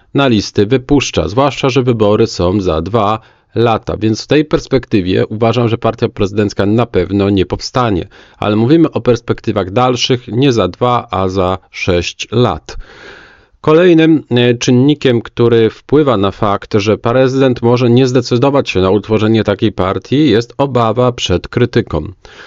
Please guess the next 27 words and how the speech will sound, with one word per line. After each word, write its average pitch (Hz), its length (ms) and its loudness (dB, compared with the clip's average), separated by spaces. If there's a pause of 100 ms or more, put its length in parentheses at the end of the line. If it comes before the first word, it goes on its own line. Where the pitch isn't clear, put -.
(320)
W 113 120 0
chwili 160 340 2
obecnej 135 460 0
Karol 123 320 0
Nawrocki 131 520 0
zdecyduje-, 113 720 0
znajduje 117 460 4
się 117 180 0
w - 80 -10
bardzo, 123 540 0 (320)
e, 113 140 2
komfortowej 147 880 0
sytuacji. 123 840 -2 (500)
Mianowicie 135 800 2 (240)
nie 151 440 4
ma 139 280 0
na 131 240 2
nim 143 220 2
żadnej 143 480 0
krytyki 131 520 0
ze 123 120 2
strony 127 380 0
prawicowych 127 720 -2
partii 101 380 -4
politycznych. 113 800 -2
Jeżeli 110 380 2
zauważycie, 127 840 0